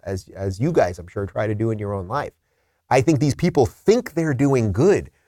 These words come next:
so they think that by ushering in equity, that they are ushering in something better for their children.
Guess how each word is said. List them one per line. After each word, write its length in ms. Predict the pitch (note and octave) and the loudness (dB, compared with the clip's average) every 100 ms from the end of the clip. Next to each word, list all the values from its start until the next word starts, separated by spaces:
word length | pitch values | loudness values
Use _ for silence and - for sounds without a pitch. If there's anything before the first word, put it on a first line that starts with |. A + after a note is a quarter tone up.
| _ | _
so 180 | _ D#3 | _ 2
they 300 | B2 D#3+ - _ _ | 4 2 0 _ _
think 440 | G3+ B3 F3 A#2+ | 2 4 -2 -6
that 260 | A#2 A#2+ G2+ | -2 -2 -4
by 240 | - A#2+ G2 _ - | -2 -2 -2 _ -4
ushering 600 | E3 - D#3+ D#3 D3 C#3 | -4 -4 -6 -2 0 2
in 280 | C#3 C3 _ _ | 2 0 _ _
equity, 720 | F#2+ - E3+ F3 G#2+ D2+ C#2 _ _ _ _ _ _ _ _ _ _ _ _ _ | -4 -2 4 4 4 -8 -18 _ _ _ _ _ _ _ _ _ _ _ _ _
that 180 | C3 A#2 | -2 2
they 140 | C3+ | 2
are 140 | C3+ - | 4 2
ushering 420 | D#3+ - E3 D3+ | -2 2 0 2
in 120 | C#3 | 0
something 360 | - C3+ C3+ A2+ | 0 -2 0 -2
better 420 | E2 C#3+ D3+ D#3 | 0 0 4 2
for 160 | C3+ C3+ | 2 2
their 200 | B2+ B2 | 2 0
children. 560 | - F#3+ A3 B2 - | 0 0 0 -4 -10